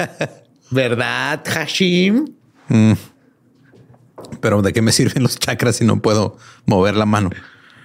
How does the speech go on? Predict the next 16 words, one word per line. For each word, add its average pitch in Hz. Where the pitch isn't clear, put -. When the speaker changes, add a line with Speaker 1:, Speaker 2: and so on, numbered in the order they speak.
Speaker 2:
Eh, 110
estuvo 123
encerrado 117
ocho 120
horas 123
en 120
una 117
habitación 113
con 120
participantes 98
de 90
ahí 87
mismo 92
de 98
la 95
terapia, 107